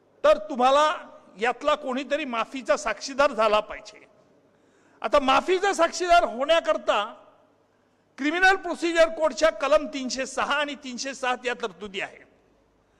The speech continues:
आता बघा कायदा कसा आहे. आपण म्हणतो की माफी जर साक्षीदाराला कायदा म्हणतो,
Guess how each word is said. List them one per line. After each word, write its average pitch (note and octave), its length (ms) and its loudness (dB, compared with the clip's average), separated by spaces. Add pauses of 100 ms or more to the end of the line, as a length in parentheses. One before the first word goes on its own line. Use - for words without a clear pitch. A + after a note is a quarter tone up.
(420)
आता D#4+ 480 6 (240)
बघा D4+ 300 2
कायदा D#4 420 4
कसा D4 260 0
आहे. - 260 -6 (1040)
आपण F4 300 2
म्हणतो E4+ 280 2
की F4 120 -2
माफी D#4 400 0
जर E4 180 2
साक्षीदाराला D4+ 680 4
कायदा C#4 400 2
म्हणतो, C#4+ 640 0